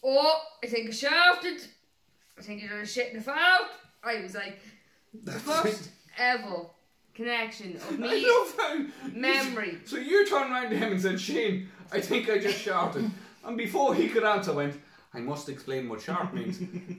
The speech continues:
Speaker 2: "I shitted and farted, Shane." <laughs>
Speaker 1: I run into the bathroom. I was like, "Shane, uh, there's no toilet roll in this house. We're only coming into the house. Will you run, uh, to Tesco it was?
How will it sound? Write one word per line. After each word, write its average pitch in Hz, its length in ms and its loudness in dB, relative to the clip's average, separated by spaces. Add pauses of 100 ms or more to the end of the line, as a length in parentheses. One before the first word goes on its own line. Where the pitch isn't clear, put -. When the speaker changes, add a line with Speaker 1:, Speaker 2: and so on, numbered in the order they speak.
Speaker 2:
"I 214 80 2
shitted 240 400 2
and 254 160 2
farted, 285 480 6
Shane." 196 1120 2
<laughs> - 40 -20 (720)
Speaker 1:
I 233 120 -2
run 233 180 -4
into 269 300 -4
the 220 80 -8
bathroom. 208 560 -4
I 208 40 -10
was 202 120 -12
like, 190 400 -12
"Shane, 220 480 -4
uh, 208 280 -10 (200)
there's 185 140 -16
no 262 120 -12
toilet 214 320 -10
roll 202 140 -8
in 170 120 -10
this 170 180 -12
house. 165 280 -14
We're 175 140 -14
only 190 560 -10
coming 202 300 -12
into 190 480 -14
the 180 100 -10
house. 165 260 -12
Will 185 140 -10
you 185 360 -10
run, 226 400 -6 (200)
uh, 185 300 -8 (100)
to 175 260 -8 (840)
Tesco 156 380 -12
it 147 60 -12
was? 226 300 -6